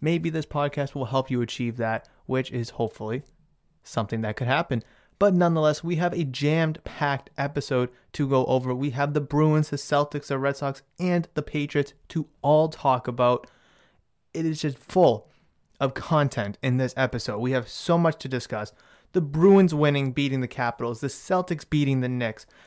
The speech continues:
the Red Sox sweeping the Rays and winning their first game against the Orioles, and obviously the Patriots aren't playing, but there is a little bit of news about the Patriots in terms of a couple of their players. So we're just gonna have to wait until we get there. But first,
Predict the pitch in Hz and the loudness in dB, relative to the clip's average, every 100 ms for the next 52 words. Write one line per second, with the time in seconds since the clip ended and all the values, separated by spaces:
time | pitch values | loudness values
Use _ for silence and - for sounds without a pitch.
0 | - 160 156 202 190 - 147 139 - 160 | -10 -6 4 6 6 4 2 2 -4 -2
1 | 156 143 135 123 131 135 123 131 143 147 | -2 -2 -2 0 0 0 -2 -2 0 0
2 | 131 123 151 143 - 135 127 127 123 123 | 0 0 0 0 0 -2 -2 -2 -2 -4
3 | 127 127 127 123 - - - - 190 214 | -2 0 0 -2 -8 -20 -20 -8 0 2
4 | 247 240 - _ _ _ _ _ - 139 | 2 0 -2 _ _ _ _ _ -4 -2
5 | 143 123 113 127 120 113 - 175 - 220 | -2 -4 -2 -2 -2 -6 -8 -8 -2 2
6 | 175 160 156 _ _ - - - 165 190 | 2 2 0 _ _ -16 -14 -6 -4 -2
7 | 190 185 190 170 185 185 156 170 147 147 | 0 2 0 0 0 2 0 -2 -2 -4
8 | 175 - 151 147 147 147 156 147 147 156 | -6 -8 -6 -4 -4 -4 -4 -4 -4 -4
9 | 143 131 135 139 - 139 156 156 180 180 | -2 -2 -2 -4 -2 2 2 2 2 4
10 | 127 117 135 - _ _ _ - 170 175 | 4 4 2 -2 _ _ _ -4 2 2
11 | 175 190 190 190 170 170 170 175 165 160 | 2 0 0 0 0 0 0 -2 0 0
12 | 170 165 165 170 175 196 139 131 120 _ | -2 -4 -4 -2 -2 0 2 2 0 _
13 | - 170 - - 175 147 | -4 -4 -2 2 4 4